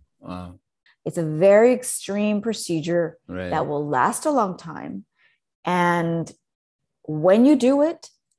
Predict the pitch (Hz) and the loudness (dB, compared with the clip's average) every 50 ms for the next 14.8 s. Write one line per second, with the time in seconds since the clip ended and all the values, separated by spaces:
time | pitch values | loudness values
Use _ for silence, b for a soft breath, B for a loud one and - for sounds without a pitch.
0 | _ _ _ _ _ - 147 143 190 220 269 285 - - 302 285 - 262 254 - | _ _ _ _ _ 0 2 2 2 2 0 -2 -2 -4 -6 -6 -6 -8 -10 -4
1 | - 214 208 208 _ - 160 151 151 156 - - _ - 156 151 151 143 151 147 | -4 -4 -4 -4 _ -6 -4 -4 -4 -6 -8 -10 _ -8 -6 -6 -6 -6 -4 -4
2 | 147 151 175 226 240 - - 294 254 233 220 220 220 220 226 220 - 240 220 214 | -2 0 0 -2 -2 -4 0 2 2 4 4 2 0 -2 -4 -6 -6 -4 -4 -4
3 | 208 208 - _ 208 214 220 202 185 175 160 156 151 156 180 233 277 - - _ | -4 -4 -6 _ -4 -4 -4 0 0 2 2 2 0 -4 -8 -10 -12 -16 -20 _
4 | _ _ _ - 185 185 180 175 170 180 190 208 226 254 262 262 - 392 370 294 | _ _ _ -12 -8 -8 -6 -4 -4 -2 -2 0 2 0 0 0 0 2 2 4
5 | 262 240 214 214 214 190 185 - 185 165 156 156 151 147 - 165 165 - - 170 | 4 4 4 2 2 -2 0 -2 -2 -2 -2 -2 -2 -2 -2 -4 -8 -8 -6 -4
6 | 170 170 185 208 220 - - b b b b b b - - - 277 240 226 226 | -2 -2 -2 -2 -4 -6 -12 b b b b b b -12 -8 0 2 2 2 2
7 | 226 226 214 220 240 240 - - 220 190 175 175 180 202 240 269 _ _ _ _ | 0 -2 0 -2 -2 -2 -4 -6 -4 -4 -4 -2 -4 -4 -4 -6 _ _ _ _
8 | _ _ _ _ _ 175 160 180 170 185 208 214 208 254 262 254 277 254 214 208 | _ _ _ _ _ -8 -6 -6 -4 -4 -4 -2 0 -2 0 0 -4 -4 -2 -2
9 | 196 190 196 208 202 _ _ _ _ _ _ _ - 196 196 190 185 185 185 185 | -2 -4 -4 -8 -12 _ _ _ _ _ _ _ -4 -4 -4 -2 -4 -6 -6 -6
10 | 175 165 160 156 156 156 151 151 151 _ - 156 165 156 160 160 170 175 180 190 | -6 -6 -6 -6 -6 -6 -8 -8 -10 _ -8 -6 -6 -4 -4 -4 -2 0 0 0
11 | - 214 208 190 185 185 185 180 - 180 175 170 170 - 170 160 139 151 151 - | 2 0 0 0 0 0 -2 -4 -6 -6 -8 -8 -8 -8 -8 -6 -6 -8 -8 -6
12 | - 165 156 147 156 151 156 180 202 - - 202 190 185 185 180 - - 170 170 | -8 -8 -4 -4 -2 -2 0 0 0 0 0 2 2 2 2 0 -4 -4 -4 -4
13 | 170 - 143 104 113 - 156 147 151 156 156 156 156 165 185 208 - 180 175 175 | -2 -2 -2 -2 -2 -2 -4 -4 -2 -4 -4 -4 -2 -2 -2 -2 -4 -6 -6 -4
14 | 175 175 165 170 - - 175 180 160 160 - - - - - | -4 -4 -4 -6 -8 -8 -6 -6 -6 -6 -6 -10 -14 -16 -18